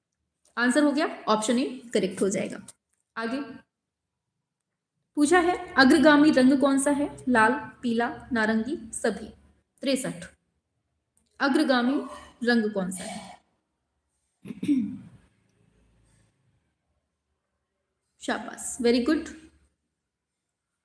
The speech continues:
हम्म, answer होगा इनमें से सभी हो जाएगा, ठीक है। चलिए, आ जाइए फटाफट से next question पे। दिया है, समीपस्थ रंग कौन सा नहीं है? पीला, हरा, लाल, नारंगी, पीला, नारंगी,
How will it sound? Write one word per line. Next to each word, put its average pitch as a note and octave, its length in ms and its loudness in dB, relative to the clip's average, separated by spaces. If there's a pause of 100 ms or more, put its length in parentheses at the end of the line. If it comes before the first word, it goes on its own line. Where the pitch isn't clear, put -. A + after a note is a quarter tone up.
(920)
हम्म, C4+ 280 2 (500)
answer D4 260 8
होगा D#4 480 2
इनमें B3+ 220 4
से C#4+ 360 -4
सभी B3 340 0
हो G#3+ 140 -2
जाएगा, F#3 340 -10 (340)
ठीक E4+ 160 -4
है। G4+ 80 -4 (360)
चलिए, - 360 -6 (260)
आ C4 100 4
जाइए D4 280 -2 (100)
फटाफट C#4+ 340 2
से D4+ 120 0
next C4 300 -2
question C#4 360 -6
पे। - 80 -4 (640)
दिया D#4+ 140 2
है, F#4 140 2
समीपस्थ D#4 600 2
रंग C#4 300 2
कौन B3 200 0
सा D4 140 -2
नहीं A#3+ 400 0
है? - 220 -10 (200)
पीला, A#3+ 240 0 (200)
हरा, - 560 -6
लाल, A3+ 280 6
नारंगी, C#4 420 2 (300)
पीला, A#3+ 240 -2
नारंगी, C#4 480 -4